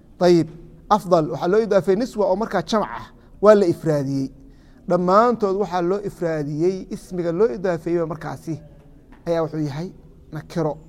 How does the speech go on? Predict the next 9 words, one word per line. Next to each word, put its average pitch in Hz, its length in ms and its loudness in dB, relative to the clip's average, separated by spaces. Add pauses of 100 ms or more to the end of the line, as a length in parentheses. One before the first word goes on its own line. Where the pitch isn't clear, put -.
(280)
Mar 226 120 2
haddii 202 220 2
nakiro 208 300 0
loo 240 220 6
idaafeeyo, 156 560 0 (640)
wuxuu 175 200 -4
noqonayaa 170 540 0
mid 175 160 -4
laazimaya 165 580 -2